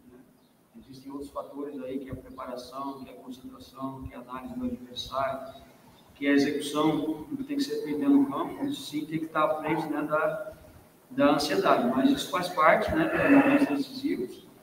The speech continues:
É, tive a experiência já de, de passar por, por alguns momentos assim, e, e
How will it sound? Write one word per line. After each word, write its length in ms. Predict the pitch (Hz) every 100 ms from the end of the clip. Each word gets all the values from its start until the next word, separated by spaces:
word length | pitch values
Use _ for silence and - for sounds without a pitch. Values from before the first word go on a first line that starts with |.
| - - -
É, 60 | 110 117 120 120 - - - - - - -
tive 240 | 139 143
a 40 | 143
experiência 580 | 147 139 139 143 -
já 180 | 135 131 -
de, 80 | -
de 800 | - - - - - - - -
passar 360 | 131 135 135
por, 100 | 139 135 -
por 160 | -
alguns 300 | 131 131 -
momentos 420 | - - 262 - -
assim, 480 | - - 302 - -
e, 240 | - - - - - - - - - - - -
e 320 | 233 -